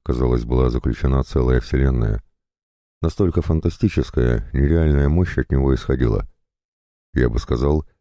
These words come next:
что бритва была взволнована и потому источала вполне осязаемые волны инфернальной, потусторонней силы, от которой сейчас было не по себе и мне, и Захарову. Сейчас в моей голове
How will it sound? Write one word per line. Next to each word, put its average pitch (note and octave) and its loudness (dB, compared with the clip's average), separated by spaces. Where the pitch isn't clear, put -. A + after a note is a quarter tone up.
что - -4
бритва D#2+ 0
была C#2+ 2
взволнована B1+ 0
и - -2
потому A2 2
источала F#2+ 2
вполне E2 2
осязаемые D2+ 2
волны D2 2
инфернальной, C#2 0
потусторонней D#2+ 0
силы, B1 0
от - -4
которой B1 0
сейчас D2 -2
было B1+ 0
не C2 0
по C2+ -2
себе B1+ 0
и C#2+ 2
мне, D2+ 2
и A#2+ 0
Захарову. A1+ -2
Сейчас - -2
в - -8
моей B1 2
голове B1+ 2